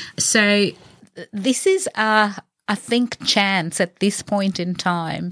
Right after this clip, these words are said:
to do all the things that we can potentially to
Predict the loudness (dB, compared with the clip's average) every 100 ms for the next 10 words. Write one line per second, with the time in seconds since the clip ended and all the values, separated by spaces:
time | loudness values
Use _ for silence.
0 | -4 2 2 2 -4 -12 -20 -20 -20 _
1 | _ -4 2 4 4 4 4 4 0 0
2 | -2 -2 -2 -4 -4 -4 -4 -2 0 0
3 | 2 0 0 -2 -2